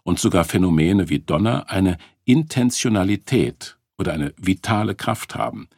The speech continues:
und das menschliche Leben beeinflussen können. Der Animismus stelle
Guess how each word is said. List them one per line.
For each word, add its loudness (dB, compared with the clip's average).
und -2
das 0
menschliche 0
Leben 0
beeinflussen -4
können. -12
Der -6
Animismus 0
stelle 0